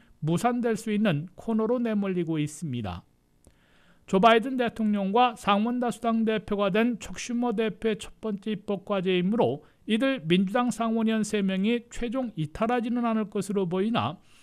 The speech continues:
이들에게 찬성표를 던지는 데 명분을 주어야 할 것으로 지적되고 있습니다. 바이든 대통령은 이들 민주당 상원의원들을 붙잡기 위한 듯 비공개적으로는 이번 법안에서는 최저임금 십오 달러 인상안을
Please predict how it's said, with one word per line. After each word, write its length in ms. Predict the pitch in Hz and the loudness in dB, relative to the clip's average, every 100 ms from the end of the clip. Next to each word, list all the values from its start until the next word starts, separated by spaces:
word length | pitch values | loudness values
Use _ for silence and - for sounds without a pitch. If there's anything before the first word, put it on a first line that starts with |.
| - - | -20 0
이들에게 580 | 190 202 240 240 277 262 | 2 4 4 4 2 2
찬성표를 680 | - 208 208 220 247 247 | -2 2 2 0 0 -2
던지는 480 | 233 226 220 214 214 | 0 0 0 0 2
데 180 | 220 233 147 | 4 2 0
명분을 500 | 147 180 202 247 233 | 0 2 2 0 0
주어야 320 | 233 226 226 | 0 2 4
할 160 | 214 208 | 2 0
것으로 380 | 196 185 190 | -4 -2 -2
지적되고 640 | 196 - 196 - 190 170 165 | -2 -4 -8 -6 -6 -2 -2
있습니다. 680 | 156 - 170 135 107 87 - _ _ _ _ _ _ - _ _ | -2 -4 -4 -2 -4 -8 -12 _ _ _ _ _ _ -20 _ _
바이든 380 | - 196 202 240 | 6 6 6 4
대통령은 720 | 233 220 214 214 254 247 202 | 4 4 4 2 4 4 2
이들 300 | 202 220 269 160 | 2 4 2 2
민주당 460 | 165 202 202 247 | 2 2 2 0
상원의원들을 800 | 233 233 226 226 226 208 254 262 | 0 0 2 2 2 2 2 0
붙잡기 560 | - 185 226 220 - 208 | -4 -2 -2 -2 -2 0
위한 260 | 202 185 | 2 2
듯 380 | 180 233 - - | 4 2 0 -10
비공개적으로는 1040 | - 196 240 240 233 190 190 190 247 151 143 - - | -2 0 0 0 0 0 -2 0 2 0 -2 -12 -2
이번 380 | 180 202 277 262 | 0 4 2 2
법안에서는 800 | 180 180 208 214 233 254 139 165 | -2 0 0 0 0 -2 -2 -6
최저임금 600 | - 226 226 240 247 269 | 0 0 2 0 0 -2
십오 340 | - - 226 | -4 -4 -6
달러 240 | 220 226 220 | -4 -2 0
인상안을 720 | 208 190 185 170 208 226 214 | 0 -2 -2 0 4 4 2